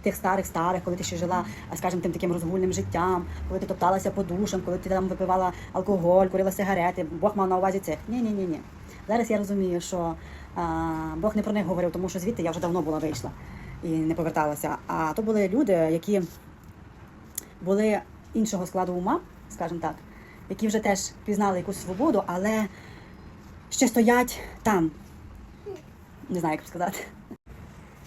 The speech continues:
Коротше, не знаю, чи ви мене зрозуміли. Думаю, що ті, хто мав зрозуміти, зрозумів. Дивіться, така штучка. Бачите?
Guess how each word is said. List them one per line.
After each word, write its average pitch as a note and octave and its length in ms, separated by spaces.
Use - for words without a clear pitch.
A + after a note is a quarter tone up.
Коротше, G3+ 240
не F#3+ 60
знаю, F3 260
чи - 60
ви F3 60
мене F3+ 160
зрозуміли. F#3+ 440
Думаю, A3 240
що G3 120
ті, A3+ 100
хто G#3+ 120
мав G#3 140
зрозуміти, G#3+ 380
зрозумів. F#3+ 380
Дивіться, E3+ 240
така A3 140
штучка. - 300
Бачите? F#3 300